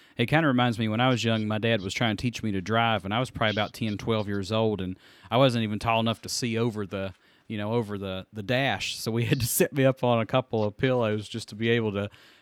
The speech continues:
reach the pedal and see out of the car. So I, I, you know, I think it's, it's great to have those experiences, uh, with, with our parents and be able to, to learn new traits like that. And I guess, do you do welding as, as an artist and professionally?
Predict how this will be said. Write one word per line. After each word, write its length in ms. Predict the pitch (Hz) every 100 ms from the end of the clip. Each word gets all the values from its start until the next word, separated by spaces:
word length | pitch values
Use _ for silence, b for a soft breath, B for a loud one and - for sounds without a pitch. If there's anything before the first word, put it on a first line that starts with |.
| -
reach 220 | 131 -
the 80 | -
pedal 360 | - 123 120 113
and 180 | 120
see 220 | 113 120 113
out 100 | 110
of 40 |
the 80 | 101
car. 320 | 131 123 117
So 160 | - 117
I, 80 | -
I, 60 | 120
you 120 | 120
know, 100 | 117
I 60 |
think 180 | 120 147
it's, 180 | 123 -
it's 160 | 113 -
great 320 | 123 127 117
to 80 | 110
have 180 | 117 110
those 200 | 101 98
experiences, 800 | - - 120 117 - 98 95 - B B B -
uh, 340 | 98 95 90 -
with, 220 | 110 -
with 140 | 110
our 100 | 98
parents 460 | - 113 107 92 107
and 80 | 101
be 80 |
able 200 | 101 98
to, 300 | 95 98 92 -
to 120 | 113
learn 260 | 107 110 104
new 120 | 101
traits 420 | - 113 117 -
like 280 | 101 92 -
that. 260 | 95 95 101
And 220 | 104 98 b b b
I 100 | 120
guess, 260 | 143 185 - - 135 -
do 100 | 147
you 80 | 160
do 160 | 165
welding 440 | 143 151 147 139 117
as, 460 | 120 120 - - -
as 160 | 123 117
an 80 |
artist 420 | 104 135 135 123 -
and 320 | 127 151 147
professionally? 720 | 147 160 156 - 165 180